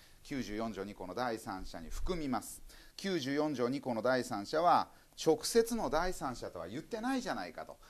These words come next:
だから、転得者も九十四条二項の第三者として保護されるんだ。善意者は保護する。じゃあ、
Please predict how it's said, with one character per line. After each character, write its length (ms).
だ 80
か 80
ら、 80
転 380
得 240
者 180
も 340
九 240
十 160
四 200
条 120
二 80
項 120
の 60
第 280
三 180
者 140
と 100
し 60
て 80
保 100
護 120
さ 180
れ 100
る 120
ん 100
だ。 240
善 380
意 60
者 160
は 280
保 120
護 120
す 160
る。 240
じ 120
ゃ 180
あ、 80